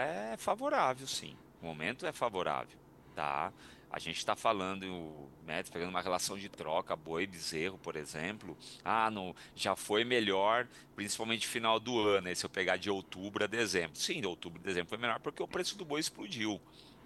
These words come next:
E a gente tava nessa transição de ciclo de baixa do bezerro. Obviamente o bezerro já subindo, mas uma transição muito forte aí do que a gente tá observando. Agora, ainda é interessante. Porque a gente vem tradicionalmente com a oferta de bezerro.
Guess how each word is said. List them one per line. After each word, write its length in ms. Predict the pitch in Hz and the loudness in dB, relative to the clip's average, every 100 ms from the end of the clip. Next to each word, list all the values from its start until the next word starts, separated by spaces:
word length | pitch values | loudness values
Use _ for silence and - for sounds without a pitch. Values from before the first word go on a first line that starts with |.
| - - - - | -20 -20 -20 -6
E 120 | 85 | 0
a 80 | 82 | 2
gente 280 | 85 92 110 | 2 -2 -2
tava 200 | 104 104 | 2 2
nessa 200 | 113 131 | 2 0
transição 520 | - 117 120 123 110 | 0 -2 0 0 0
de 80 | 117 | 0
ciclo 260 | 117 117 120 | 0 -2 -4
de 120 | 123 | 0
baixa 300 | 120 113 123 | 4 4 2
do 120 | 123 | -6
bezerro. 500 | 131 175 131 120 139 - - | -6 0 4 4 2 -6 -4
Obviamente 500 | - 92 101 98 95 | 0 2 2 2 0
o 40 | 98 | -2
bezerro 360 | 90 90 92 | 0 2 2
já 220 | 87 95 110 | 2 0 2
subindo, 680 | - 120 90 92 113 139 - - - | 0 -4 -4 -2 0 -2 -6 -12 -16
mas 220 | - 95 92 | -2 0 2
uma 160 | 101 | 0
transição 580 | - 107 107 110 110 107 | 0 -2 0 0 0 0
muito 260 | 110 107 - | -4 -6 -8
forte 520 | 143 120 101 101 120 | 2 4 4 4 0
aí 320 | 101 98 110 - - - - | 2 2 2 -4 -18 -14 -8
do 80 | |
que 120 | 113 123 | 0 0
a 20 | |
gente 120 | 117 | 4
tá 80 | 127 | 2
observando. 500 | 127 - 151 123 87 | 2 0 0 2 0
Agora, 480 | 98 92 78 - - - - - - | 2 2 2 0 -8 -16 -20 -20 0
ainda 420 | 80 80 85 98 | 2 2 2 2
é 40 | |
interessante. 840 | 120 131 139 131 - 147 104 - - - - - - | 2 2 0 2 2 2 0 -2 -10 -16 -20 -20 -18
Porque 180 | - 78 | -8 -4
a 60 | |
gente 260 | 78 90 98 | -2 -2 -4
vem 320 | 82 90 123 - - | 0 0 0 -6 0
tradicionalmente 680 | 107 92 - 127 120 110 - | 2 4 2 -2 0 -2 -4
com 160 | 139 | -4
a 40 | 135 | -4
oferta 380 | 131 117 120 123 | 2 4 4 2
de 120 | 117 | -6
bezerro. 560 | 131 175 123 139 156 | -4 2 6 6 4